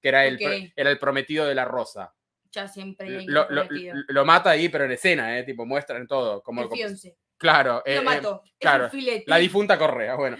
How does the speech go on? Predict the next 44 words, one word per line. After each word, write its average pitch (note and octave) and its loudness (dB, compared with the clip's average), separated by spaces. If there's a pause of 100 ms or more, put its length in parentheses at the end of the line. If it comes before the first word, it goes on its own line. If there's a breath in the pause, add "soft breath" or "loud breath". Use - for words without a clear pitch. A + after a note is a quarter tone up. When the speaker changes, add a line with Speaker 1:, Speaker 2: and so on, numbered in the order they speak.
(100)
Speaker 2:
<laughs> - -18
Ay, F4+ 0
no. B3+ 2
Speaker 1:
<laughs> G3 -8
Bueno, F3 6
lo E3+ 2
matan. A#2 -2 (320)
Speaker 2:
<coughs> D#4 -2 (240)
Speaker 1:
¿Qué C#3+ -4
pasa? A2+ -6 (1120)
Eh, C3 -4
s-, - -16
eh, C3 -6 (140)
lo, C#3 -2
lo D3 0
agarran A3 2
a F#3+ -2
Rancic, A#3 -6
y - -20
Speaker 2:
Sí. D#3 -8
Speaker 1:
Rancic, F3+ -2
bueno, D#3+ -2
cuando C#3 -4
se C#3 -10
lo C3+ -6
están D#3+ -6
llevando E3 0
de D3 -2
prisión D#3+ -4
a E3+ -4
otra E3+ -4
prisión, G3 -2
le F3 0
hacen D#3+ -6
el D3+ -8
juicio, F#3+ -8
todo, F#3+ -6
qué F3+ -8
sé F3 -12
yo, G3 -4
Speaker 2:
Taca, A#3 -2
Speaker 1:
se G#3 -4
Speaker 2:
taca. F3+ -4
Speaker 1:
escapa. B2+ 0